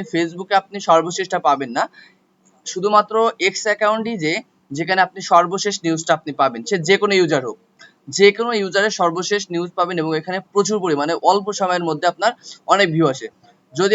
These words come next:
আমি আপনার, আমার পার্সোনাল যে অ্যাকাউন্টটা রয়েছে সেখানে যদি আপনাদেরকে দেখাই, গতকাল কা-, গতকালকে কাজ করেছিলাম, তো সেখানে পঞ্চাশটা ভিউ আসছে, আটটা, একশো একাশিটা ভিউ আসছে, ঠিক আছে? একশো একাশিটা আসছে, তারপরে হচ্ছে এখানে একশো আটত্রিশটা আসছে,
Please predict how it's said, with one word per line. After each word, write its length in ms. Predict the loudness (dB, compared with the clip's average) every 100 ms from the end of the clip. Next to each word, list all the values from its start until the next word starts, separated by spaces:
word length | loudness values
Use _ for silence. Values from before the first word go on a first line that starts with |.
| 4
আমি 100 | 4 2
আপনার, 200 | 2 0 -2 -2 2
আমার 180 | 4 4 2
পার্সোনাল 300 | 0 0 0
যে 40 | 0
অ্যাকাউন্টটা 340 | 2 2 2
রয়েছে 220 | 0 -2 -6
সেখানে 220 | -4 -4 -2
যদি 100 | 2 2
আপনাদেরকে 380 | 2 -4 -4 -2 -2
দেখাই, 240 | 2 0 -2 _ -4
গতকাল 300 | -4 0 0 0 2
কা-, 200 | 2 2 -4
গতকালকে 400 | -2 0 0 0 0
কাজ 100 | 0 -2
করেছিলাম, 360 | -4 -4 -6 -6 _ _ _ _
তো 20 | -4 -2
সেখানে 220 | -2 -2 0
পঞ্চাশটা 380 | -2 -2 -2 -2 0
ভিউ 140 | -2 -2
আসছে, 220 | -4 -4 -6 -8 _ _ 0
আটটা, 240 | 0 2 4 4
একশো 180 | 2 0 0
একাশিটা 340 | 0 -4 -4 -4
ভিউ 140 | -2 -2
আসছে, 180 | -4 -6 -10
ঠিক 100 | -8 -10
আছে? 140 | -12 -16 _ -6
একশো 160 | -2 -2
একাশিটা 360 | 0 -4 -4 -4 -4
আসছে, 220 | -4 -8 -10 _ _ _ -4
তারপরে 280 | -4 -2 -2
হচ্ছে 180 | -2 -4
এখানে 160 | 0 0
একশো 200 | 2 2 0
আটত্রিশটা 400 | 0 -10 0 0
আসছে, 200 | 0 -4